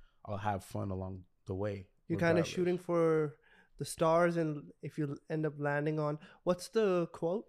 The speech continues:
Speaker 2: or the
Speaker 1: I don't,
Speaker 2: phrase?
Speaker 1: I don't know that, that,
Speaker 2: But, like,
Speaker 1: uh,
Speaker 2: you aim really high, and even if you cannot get to
Speaker 1: Yeah,
Speaker 2: that
Speaker 1: achieve it. Yeah,
Speaker 2: posi-
Speaker 1: yeah.
Speaker 2: yeah,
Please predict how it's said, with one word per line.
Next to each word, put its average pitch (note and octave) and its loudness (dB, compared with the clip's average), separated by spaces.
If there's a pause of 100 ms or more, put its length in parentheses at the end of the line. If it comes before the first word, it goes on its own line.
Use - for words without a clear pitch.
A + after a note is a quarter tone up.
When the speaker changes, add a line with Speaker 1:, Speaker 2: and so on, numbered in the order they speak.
(120)
Speaker 2:
or F3 -4
the E3+ 0
Speaker 1:
I - 2
don't, D3+ -2
Speaker 2:
phrase? E3 4
Speaker 1:
I - 4
don't - -2
know - -2
that, A2 0 (200)
that, G#2+ -4
Speaker 2:
But, G3 4
like, F#3+ 2
Speaker 1:
uh, - -4
Speaker 2:
you G3+ 2
aim G3 6
really F#3 6
high, D#3 2
and D#3+ 0
even E3+ 0
if D#3+ -4
you E3+ -6
cannot D3+ 0 (560)
get D#3+ 2
to A2+ -2
Speaker 1:
Yeah, G#2 0
Speaker 2:
that D3 4
Speaker 1:
achieve A2+ -2
it. F#2+ -4
Yeah, A#2 2
Speaker 2:
posi- E3+ 2
Speaker 1:
yeah. E3+ -2
Speaker 2:
yeah, D#3+ 0